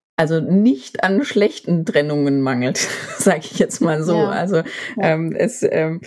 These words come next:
Speaker 1: man kriegt ja immer wieder mit, wie unzivilisiert sich, ähm, Menschen trennen und wie schade es ist, dass aus Liebe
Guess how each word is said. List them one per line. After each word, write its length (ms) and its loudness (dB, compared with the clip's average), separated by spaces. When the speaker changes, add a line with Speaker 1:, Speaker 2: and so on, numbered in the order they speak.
Speaker 1:
man 180 0
kriegt 220 2
ja 80 0
immer 280 0
wieder 200 0
mit, 340 -4
wie 160 0
unzivilisiert 1000 0
sich, 460 -6
ähm, 400 0
Menschen 400 -2
trennen 340 0
und 200 -4
wie 300 -2
schade 380 -2
es 140 -2
ist, 260 -4
dass 160 -2
aus 260 -2
Liebe 460 -2